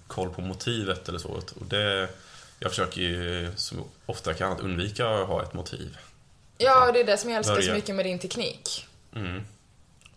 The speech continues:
Speaker 1: Nu känns det som att vi redan har kommit igång i temat här.
Speaker 2: Ja.
Speaker 1: Vi kan ju bara kort flika in att veckans avsnitt kommer just handla om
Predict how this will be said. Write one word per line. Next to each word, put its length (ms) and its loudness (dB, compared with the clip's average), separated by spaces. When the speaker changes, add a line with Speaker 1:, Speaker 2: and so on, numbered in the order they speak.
Speaker 1:
Nu 240 -2
känns 80 -6
det 100 -2
som 100 -2
att 60 -2
vi 60 0
redan 140 0
har 60 -4
kommit 200 -4
igång 280 -4
i 140 -4
temat 500 -4
här. 120 4
Speaker 2:
Ja. 300 4
Speaker 1:
Vi 100 -10
kan 220 -2
ju 300 -4
bara 200 0
kort 240 -2
flika 280 -4
in 160 0
att 420 -6
veckans 640 -2
avsnitt 560 -2
kommer 240 -6
just 200 -10
handla 360 -6
om 320 -4